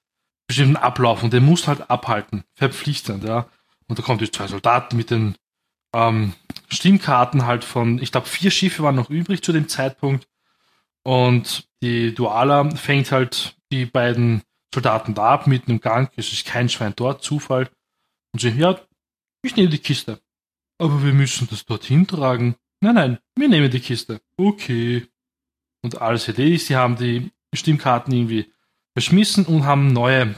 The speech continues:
drucken lassen. Und natürlich, auf der stand natürlich der Name von Roslin wahrscheinlich fast überall. Und so hat dann halt die Präsidentin dann auch die Wahl gewonnen. Und später kommt halt dann der, oh Gott, jetzt der Gator, ah,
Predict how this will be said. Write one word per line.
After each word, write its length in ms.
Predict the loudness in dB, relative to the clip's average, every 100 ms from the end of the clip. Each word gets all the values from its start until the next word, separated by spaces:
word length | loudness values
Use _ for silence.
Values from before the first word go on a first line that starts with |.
| -8
drucken 360 | -8 -2 0
lassen. 440 | 0 -2 -6 -8 -10 _ _ _ _ -14 -14 -16 _ _ _ _
Und 600 | 0 4 4 2 -2 -10 _ _
natürlich, 480 | -4 0 0 -2 -6
auf 100 | -2
der 240 | 0 0
stand 300 | 2 0 0
natürlich 460 | 0 -4 -4 -10 -2
der 100 | 0
Name 240 | 0 -2
von 160 | -4 -4
Roslin 380 | -2 -2 -2
wahrscheinlich 360 | -2 -4 -6 -8
fast 300 | -6 -8 -6
überall. 460 | -8 -2 0 -2 -4 _ _ _
Und 640 | -2 0 0 -2 -8 -10 -14 _ _ _ _ -2
so 180 | 2 2
hat 160 | 2
dann 140 | 2 2
halt 240 | 0 -2
die 280 | -2 -2 -4 _ -4
Präsidentin 460 | -4 0 0 0 -2
dann 40 | -2
auch 160 | -6
die 160 | -6 -4
Wahl 220 | -4 -4
gewonnen. 500 | -4 0 2 2 -4 _ _ _ _ _ _ _ -12
Und 280 | -2 0 0
später 320 | 0 -2 0 0
kommt 360 | 2 2 2
halt 260 | 0 -2 0
dann 240 | 2 2
der, 340 | 0 -2 -2 -4
oh 80 | -8
Gott, 140 | -6 -6
jetzt 340 | -6 -10 -8
der 80 | -8
Gator, 380 | 0 0 2
ah, 80 | -2